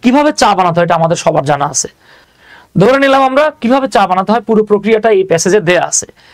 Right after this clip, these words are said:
এখন লাস্ট লাইনটা কি? "Thus, এভাবে, you can very easily make a cup of tea at home।" এভাবে তুমি বাসায় বসে বা বাসায় খুব সহজেই এক কাপ চা বানাতে পারবে।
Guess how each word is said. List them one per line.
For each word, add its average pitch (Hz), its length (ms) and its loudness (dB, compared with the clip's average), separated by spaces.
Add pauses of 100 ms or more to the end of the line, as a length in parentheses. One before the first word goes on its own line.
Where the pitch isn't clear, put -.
(220)
এখন 202 220 0
লাস্ট 190 240 0
লাইনটা 214 260 0
কি? 240 160 -2
"Thus, 180 360 2 (200)
এভাবে, 220 460 0 (500)
you 302 140 4 (120)
can 185 220 0 (480)
very 208 220 0 (140)
easily 208 360 0 (200)
make 214 360 0 (160)
a 180 240 0 (120)
cup 170 220 0 (180)
of 165 60 0 (120)
tea 240 160 2 (120)
at - 140 -10
home।" 147 240 -2
এভাবে 220 320 2
তুমি 196 180 0
বাসায় 156 360 0
বসে 165 340 -2 (380)
বা - 80 2
বাসায় 170 400 0
খুব - 180 -10
সহজেই 202 440 0 (380)
এক 175 220 -2
কাপ 170 220 -2
চা 208 200 2
বানাতে 156 320 -2
পারবে। 135 320 -4